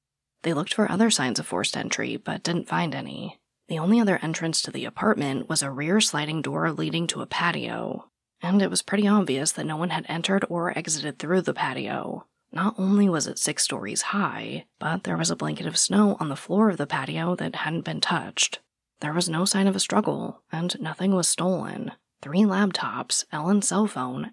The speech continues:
and her expensive heirloom engagement ring were all still in the apartment. Authorities continued searching. They found a paper booklet inside of Ellen's wallet, which, quote, "resembled a journal of medications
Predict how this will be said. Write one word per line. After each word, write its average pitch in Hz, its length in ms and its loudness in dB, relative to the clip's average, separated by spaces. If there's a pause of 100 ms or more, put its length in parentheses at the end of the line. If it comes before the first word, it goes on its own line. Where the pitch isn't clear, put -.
and 214 260 4
her 190 140 2
expensive 190 600 0
heirloom 156 340 -2
engagement 147 520 0
ring 131 420 -6
were 160 180 -2
all 170 240 2
still 175 300 2
in 185 80 4
the 160 120 2
apartment. 120 680 -2 (420)
Authorities 147 480 -2
continued 147 460 -2
searching. 120 600 0 (300)
They 160 120 -2
found 214 280 4
a 233 60 4
paper 139 300 -2
booklet 170 460 0
inside 147 300 0
of 139 80 0
Ellen's 110 340 -4
wallet, 131 520 -4 (100)
which, - 340 -4 (100)
quote, - 440 -4 (180)
"resembled 180 540 2
a 160 60 -2
journal 190 400 4
of 170 60 -4
medications 160 760 0